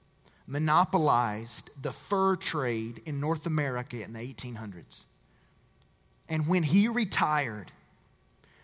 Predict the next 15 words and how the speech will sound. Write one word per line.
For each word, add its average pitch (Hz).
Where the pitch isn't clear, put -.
between 180
his 156
fur 190
business 127
and 143
his 170
investments 165
in 151
New 151
York, 127
he 190
was 151
the 139
richest 165
man 127